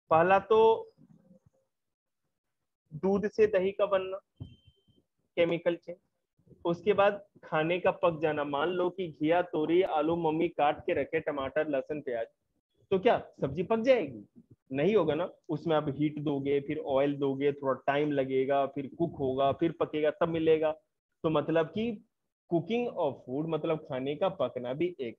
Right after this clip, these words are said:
तरह से chemical change ही कहा जाता है, ठीक है?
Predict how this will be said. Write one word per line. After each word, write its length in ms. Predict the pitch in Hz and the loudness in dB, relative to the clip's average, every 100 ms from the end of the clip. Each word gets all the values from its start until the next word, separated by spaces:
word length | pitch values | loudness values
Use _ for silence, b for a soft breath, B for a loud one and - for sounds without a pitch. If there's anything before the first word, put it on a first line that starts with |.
| _ | _
तरह 180 | 120 123 | -8 -6
से 200 | 160 226 | -4 -4
chemical 520 | 226 120 120 147 190 | -4 -6 -6 -6 -6
change 420 | - 117 117 120 170 | -8 -10 -8 -4 -4
ही 80 | |
कहा 260 | 240 160 151 | -2 -2 0
जाता 380 | 139 110 - 101 | -2 -4 -6 -16
है, 60 | - _ _ _ _ _ _ | -18 _ _ _ _ _ _
ठीक 140 | 180 | -4
है? 120 | 285 | -2